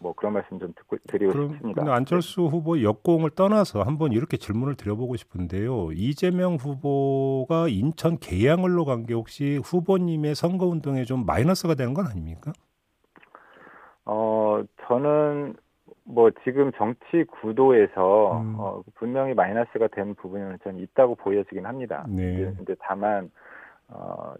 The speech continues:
Speaker 1: 제가 상대하는 또
Speaker 2: 음.
Speaker 1: 안철수 후보가 상대하는 사람은 저, 저지
Speaker 2: 음.
Speaker 1: 뭐 이재명 후보가 아니거든요.
Speaker 2: 음.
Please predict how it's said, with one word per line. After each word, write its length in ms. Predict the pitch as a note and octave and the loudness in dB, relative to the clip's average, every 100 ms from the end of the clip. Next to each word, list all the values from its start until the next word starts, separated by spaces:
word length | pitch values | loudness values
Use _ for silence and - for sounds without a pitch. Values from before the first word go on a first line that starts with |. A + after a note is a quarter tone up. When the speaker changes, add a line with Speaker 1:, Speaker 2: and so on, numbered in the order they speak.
| - _ _ _ _ _ - | -20 _ _ _ _ _ 4
Speaker 1:
제가 220 | A2 C#3+ | 6 6
상대하는 720 | C3+ A#2+ G#2+ G2 F2 B2 D3+ B2 | 4 -4 -4 -4 -6 -14 -14 -4
또 120 | A2 | -2
Speaker 2:
음. 40 | |
Speaker 1:
안철수 380 | E2+ G2+ D3 D3 C#3+ | -2 0 0 0 -2
후보가 300 | C3 B2 A#2+ | 0 2 2
상대하는 560 | C3 B2+ B2 A2+ G#2+ | -2 -2 0 0 -4
사람은 500 | G#2 G2+ G2 G2 G#2 G2 | -4 -2 -2 -4 -8 -6
저, 260 | F#2 F2+ C2 - | -2 -2 -2 -6
저지 460 | F#2 F2+ F#2+ G#2+ F2+ | -4 -2 -4 -6 -4
Speaker 2:
음. 220 | G#2+ G#2+ | -4 -4
Speaker 1:
뭐 200 | G#2 G#2+ | -4 -6
이재명 400 | G#2+ G#2 A2 G#2+ | -4 -2 -2 -4
후보가 300 | F#2 F#2 G#2 - | -6 -4 -2 -4
아니거든요. 560 | F2+ F#2 E2+ G2 A2+ | -6 -8 -8 -12 -8
Speaker 2:
음. 240 | G#2+ G#2 | -6 -6